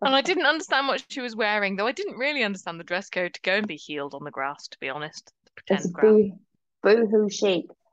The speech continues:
Speaker 2: However, I really appreciated Heather's take on it with an oversized t-shirt and bobby socks. Like, to me, that,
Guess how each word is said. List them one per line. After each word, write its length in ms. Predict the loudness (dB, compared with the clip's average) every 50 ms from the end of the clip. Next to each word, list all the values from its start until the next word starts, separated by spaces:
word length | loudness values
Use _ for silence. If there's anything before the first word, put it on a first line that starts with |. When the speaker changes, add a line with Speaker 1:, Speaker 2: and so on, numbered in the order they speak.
| _
Speaker 2:
However, 680 | 2 4 6 6 6 4 2 0 -2 0 -2 -2 -4 -8 -16 _ _ _ _
I 160 | 4 6 6 6
really 340 | 4 4 0 -2 -4 -6
appreciated 640 | -6 -6 -8 -8 -10 -8 -4 0 0 0 2 0 -2 -2
Heather's 360 | 0 0 0 0 -2 -4 -4 -4
take 200 | -4 -4 -4 -4 -6
on 100 | -6 -6
it 140 | -6 -4 -4
with 140 | -4 -4 -2 -2
an 100 | 0 2
oversized 520 | 4 4 4 2 0 0 0 0 0 0 -2 -2
t-shirt 360 | -4 -4 -4 -2 0 0 0
and 180 | 2 0 0 2
bobby 260 | 0 0 0 0 -4
socks. 380 | -4 -4 -4 -6 -6 -8 _ _
Like, 220 | 0 0 0 -2 -2 -2
to 80 | 0 0
me, 160 | 2 2 4
that, 180 | 4 4 2